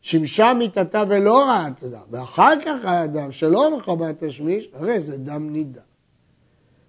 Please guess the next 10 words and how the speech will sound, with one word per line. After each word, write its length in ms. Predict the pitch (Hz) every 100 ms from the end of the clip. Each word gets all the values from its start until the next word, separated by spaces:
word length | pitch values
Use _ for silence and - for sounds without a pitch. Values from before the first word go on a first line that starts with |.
| _
הבועל 500 | 147 160 202 247 269
בתולה 540 | 226 226 226 208 220 233
ולא 180 | 214 208 233
יצא 260 | 220 220 214
ממנה 420 | 202 196 202 190
דם, 280 | 156 147 120 - _ _ 151
וחזר 640 | 156 185 165 160 226 254 240
ובעלה 640 | 208 202 185 175 185 208 226
ויצא 500 | 202 175 170 - 202
דם, 300 | 170 151 156